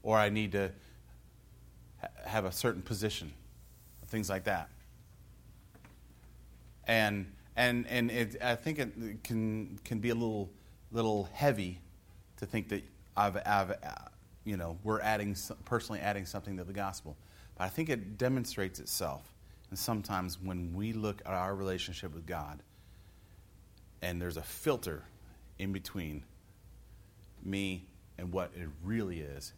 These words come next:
and it's only and always and completely and utterly all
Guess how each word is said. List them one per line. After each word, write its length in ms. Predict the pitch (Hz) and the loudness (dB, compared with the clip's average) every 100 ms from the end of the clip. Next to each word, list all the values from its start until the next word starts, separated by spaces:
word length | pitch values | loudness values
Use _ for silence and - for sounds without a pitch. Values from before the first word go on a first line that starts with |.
| - 82 | -16 -10
and 100 | 73 | -10
it's 220 | - - - - - - - - - | -10 -14 -18 -20 -20 -20 -20 -14 -4
only 420 | 101 98 92 87 - - | -2 -2 -4 -6 -12 -12
and 140 | 82 - | -10 -4
always 500 | 95 85 82 80 - - | -2 -2 -4 -8 -12 -14
and 140 | - 80 | -12 -10
completely 580 | 87 95 98 71 82 78 | -8 -4 -4 -4 -8 -6
and 140 | 82 80 | -8 -6
utterly 400 | 92 85 78 78 78 - 87 | -6 -4 -6 -10 -14 -12 -8
all 260 | 82 76 | -8 -8